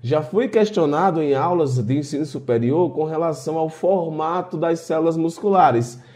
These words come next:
É claro, meu filho, existem vários tipos de formato.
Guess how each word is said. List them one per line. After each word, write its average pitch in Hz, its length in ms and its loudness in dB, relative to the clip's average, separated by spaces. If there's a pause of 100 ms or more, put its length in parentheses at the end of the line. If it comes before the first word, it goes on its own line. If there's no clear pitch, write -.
(300)
É 262 180 2
claro, 214 800 6
meu 175 180 8
filho, 127 360 2
existem 214 760 4
vários 190 420 6
tipos 190 300 2
de 185 120 2
formato. 170 960 2